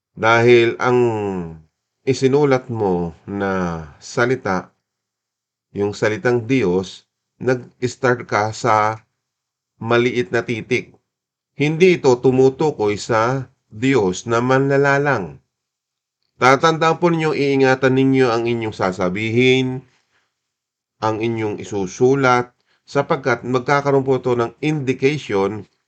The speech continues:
kung saan ito tumutukoy. Amen? Kasi nga po, kung hindi natin ito malalagyan ng, um, identification o identity sa pagkakakilanlan sa Diyos,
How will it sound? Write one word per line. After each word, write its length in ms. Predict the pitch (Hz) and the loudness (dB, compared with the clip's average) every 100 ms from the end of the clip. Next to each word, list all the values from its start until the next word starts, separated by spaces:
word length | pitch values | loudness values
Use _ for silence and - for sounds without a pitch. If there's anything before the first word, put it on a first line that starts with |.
| - | -6
kung 240 | 151 156 | -4 -2
saan 400 | 143 147 113 120 - | -4 -2 -2 -4 -8
ito 560 | 120 107 98 95 95 - _ | -6 -4 -2 -2 -6 -12 _
tumutukoy. 880 | 147 151 151 151 139 143 123 87 71 _ _ _ _ _ _ - | -2 2 2 2 0 2 0 -2 -10 _ _ _ _ _ _ -8
Amen? 480 | 104 123 160 160 - _ _ _ _ | 0 2 2 0 -10 _ _ _ _
Kasi 240 | 143 175 | 0 4
nga 160 | 180 175 | 6 6
po, 160 | 143 | 4
kung 240 | 123 156 170 | 0 0 0
hindi 240 | 170 202 | 0 2
natin 360 | 208 185 180 160 | 2 2 0 -2
ito 520 | 143 131 123 117 104 _ _ _ _ | 2 4 6 4 0 _ _ _ _
malalagyan 680 | 120 127 139 135 135 131 127 | 2 4 6 6 6 2 2
ng, 140 | 120 | 2
um, 440 | 117 113 104 98 92 87 87 _ _ _ _ | 2 2 0 -2 -4 -6 -12 _ _ _ _
identification 1200 | 120 113 151 165 151 131 135 135 135 131 107 101 | -4 -2 -2 -4 -4 -4 -2 2 2 2 -2 -2
o 200 | 98 98 113 | -2 -2 0
identity 960 | 113 110 180 185 151 - 98 98 101 - _ _ | 0 2 0 0 -6 -6 -6 -6 -8 -16 _ _
sa 260 | - 113 - | -8 -6 -4
pagkakakilanlan 880 | 123 123 139 131 139 139 131 113 104 | -6 -4 -4 -4 -2 -2 0 -2 -4
sa 160 | 156 | -4
Diyos, 560 | 135 98 92 92 - | -4 -2 -2 -2 -6